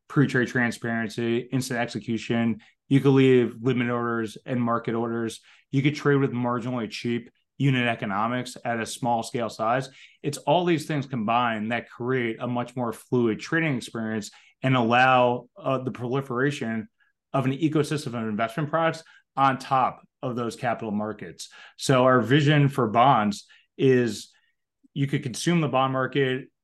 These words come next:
in a self-directed fashion, picking out bonds, construct your own portfolio, or really a large use case is through laddering tools and S M As, tools that could systematically source and execute completely electronically.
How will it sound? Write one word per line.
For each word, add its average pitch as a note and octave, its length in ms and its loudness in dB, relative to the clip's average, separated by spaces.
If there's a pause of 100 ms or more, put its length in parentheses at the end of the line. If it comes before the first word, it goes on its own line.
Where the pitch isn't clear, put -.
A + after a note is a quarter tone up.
in A2+ 80 -10
a A2+ 80 -10
self-directed B2 640 -2
fashion, B2+ 440 -4
picking C#3 240 -6
out B2 160 -2
bonds, A#2+ 280 0
construct A#2 280 -8
your A#2+ 100 -4
own A2+ 80 -4
portfolio, B2 500 -2
or C3 240 -2
really C3+ 580 2
a C3 80 -6
large B2+ 340 -2
use C#3 160 -2
case B2 440 -6
is B2+ 240 -2
through A#2+ 280 -4
laddering A2+ 440 -2
tools G#2+ 380 -8
and A2+ 120 -6
S G#2 180 -6
M A2+ 120 0
As, G#2 400 -4 (420)
tools D#3 360 6
that C#3 200 4
could C#3 180 0
systematically B2+ 920 -2
source B2+ 500 -6
and A#2 160 -6
execute A2+ 680 0 (480)
completely C3+ 500 2
electronically. G#2+ 840 -2